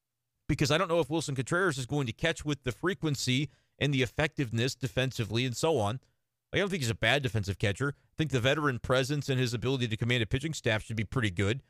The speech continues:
He's been at this for a while. You know, Yadi's kinda like, w-, was, was a mentor. They had a good relationship, from what I understand. So, like, I don't really think Contreras is gonna be a bad signing. I think you can look at it and say, the opportunity cost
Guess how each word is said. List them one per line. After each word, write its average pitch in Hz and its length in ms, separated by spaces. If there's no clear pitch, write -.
He's 117 120
been 123 160
at 127 160
this 117 160
for 117 160
a 101 80
while. 95 400
You 107 60
know, 113 80
Yadi's 120 420
kinda 123 180
like, 117 200
w-, 92 300
was, 113 280
was 117 240
a 120 60
mentor. 123 460
They 165 80
had 156 100
a - 20
good 104 120
relationship, 98 680
from 107 140
what 104 140
I - 20
understand. 104 480
So, 147 200
like, 123 280
I 143 120
don't 190 180
really 170 200
think 160 200
Contreras 143 400
is - 60
gonna 131 100
be 127 80
a 110 60
bad 110 360
signing. 127 400
I 120 100
think 135 300
you 123 100
can 127 140
look 147 180
at 127 80
it 110 80
and 117 100
say, 113 240
the 123 100
opportunity 147 520
cost 113 460